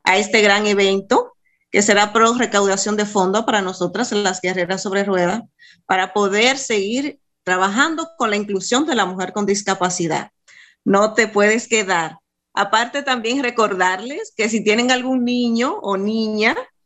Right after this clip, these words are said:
que quieren inscri-, inscri-, inscribirlo en la Escuela de Patinajes de Herrero sobre Ruedas de Víctor, ellos están en, eh, Mirador Sur.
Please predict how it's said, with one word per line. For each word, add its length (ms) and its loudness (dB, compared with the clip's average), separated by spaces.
que 140 -4
quieren 280 2
inscri-, 300 0
inscri-, 320 0
inscribirlo 840 -2
en 400 -2
la 60 2
Escuela 360 2
de 100 2
Patinajes 960 -4
de 320 -2
Herrero 560 4
sobre 300 0
Ruedas 320 2
de 120 -2
Víctor, 500 -6
ellos 400 2
están 420 0
en, 260 4
eh, 640 6
Mirador 460 2
Sur. 340 -6